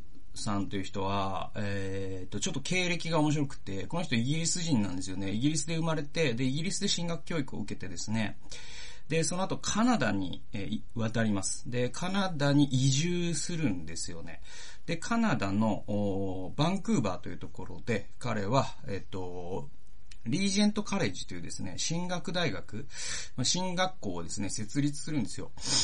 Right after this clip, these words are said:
で、その彼が、その、フーストン先生、今九十代とかなんですけども、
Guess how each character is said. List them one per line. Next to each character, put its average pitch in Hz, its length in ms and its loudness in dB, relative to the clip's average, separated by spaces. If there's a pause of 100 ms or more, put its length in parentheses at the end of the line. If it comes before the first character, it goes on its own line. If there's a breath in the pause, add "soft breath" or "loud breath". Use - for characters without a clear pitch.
(160 loud breath)
で、 175 180 0
そ 202 120 2
の 208 80 4
彼 208 380 2
が、 110 420 4
そ 131 100 -2
の、 113 80 0 (200)
フ 101 140 -2
ー 214 40 0
ス - 80 -2
ト 139 140 0
ン 104 120 2
先 101 180 0
生、 101 100 -2
今 143 220 2
九 190 320 0
十 208 240 4
代 90 200 0
と 78 120 -4
か 85 80 -4
な 85 100 -4
ん 82 60 -4
で 82 60 -4
す - 40 -6
け 85 100 -4
ど 87 80 -4
も、 95 300 -2